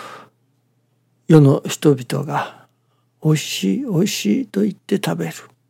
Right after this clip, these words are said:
それを私どもも一緒に食べる。そして「おいしい、おいしい」という。これには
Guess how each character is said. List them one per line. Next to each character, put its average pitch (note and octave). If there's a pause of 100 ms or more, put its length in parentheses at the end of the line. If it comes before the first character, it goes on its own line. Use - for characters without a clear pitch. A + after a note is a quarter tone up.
(760)
そ E3
れ F3
を F#3 (540)
私 D3+
ど C3+
も C3
も D3+
一 D#3
緒 -
に G3 (640)
食 C#3
べ C#3+
る。 - (480)
そ -
し -
て -
「お D3+
い F3
し -
い、 A#3
お F3+
い G#3
し -
い」 -
と -
い F3
う。 - (2750)
こ D#3
れ A3 (480)
に G3
は -